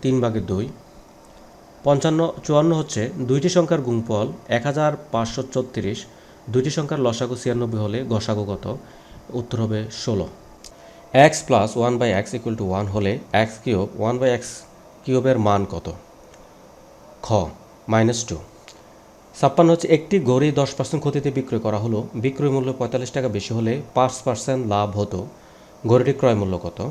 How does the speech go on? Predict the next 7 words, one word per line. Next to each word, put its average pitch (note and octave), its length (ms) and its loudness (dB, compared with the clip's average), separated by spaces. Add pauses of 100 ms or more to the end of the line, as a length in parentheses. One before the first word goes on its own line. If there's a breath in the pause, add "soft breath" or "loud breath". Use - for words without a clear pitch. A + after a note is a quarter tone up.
(680 loud breath)
ঘড়িটির B2 280 2
ক্রয় A#2+ 200 4
মূল্য G#2 220 2
হচ্ছে G#2+ 200 -6 (200)
তিনশো G2+ 340 -4
টাকা। F2+ 200 -8 (1160 loud breath)
একটি C#3+ 240 4